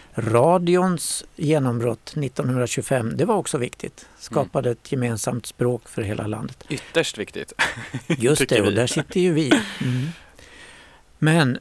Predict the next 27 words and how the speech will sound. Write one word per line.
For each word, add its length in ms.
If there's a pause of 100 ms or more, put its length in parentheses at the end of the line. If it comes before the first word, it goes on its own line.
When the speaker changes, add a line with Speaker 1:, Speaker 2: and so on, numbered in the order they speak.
Speaker 1:
det 160
viktigaste 640 (160)
de 200
kom 140
fram 240
till, 140
det 60
var 140
du-reformen. 1300 (180)
Och 260 (260)
för 180
er 180
som 240
är 200
yngre 340
är 80
det 120 (220)
full-, 260
fullständigt 600
självklart 760
att 140
säga 260
du 300
till 400
alla 180
människor. 500 (640)
Men 320